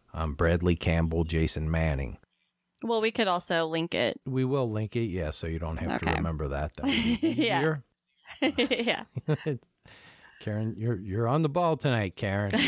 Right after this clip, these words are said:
Speaker 2: Yeah.
Speaker 1: But in brief, what they say is we're beginning a second transition of moral cultures.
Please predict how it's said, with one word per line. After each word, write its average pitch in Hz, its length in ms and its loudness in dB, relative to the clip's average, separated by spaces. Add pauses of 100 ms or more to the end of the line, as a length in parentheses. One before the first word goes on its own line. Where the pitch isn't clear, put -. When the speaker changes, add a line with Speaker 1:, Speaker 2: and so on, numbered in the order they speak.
(280)
Speaker 2:
Yeah. 220 600 0 (400)
Speaker 1:
But 127 100 0
in 185 160 0
brief, 170 560 0
what 131 220 -2
they 131 160 2
say 131 320 2
is 104 180 2
we're 104 160 0
beginning 120 540 0
a 139 40 0
second 131 380 2
transition 107 640 0
of 98 80 -2
moral 90 380 0
cultures. - 680 0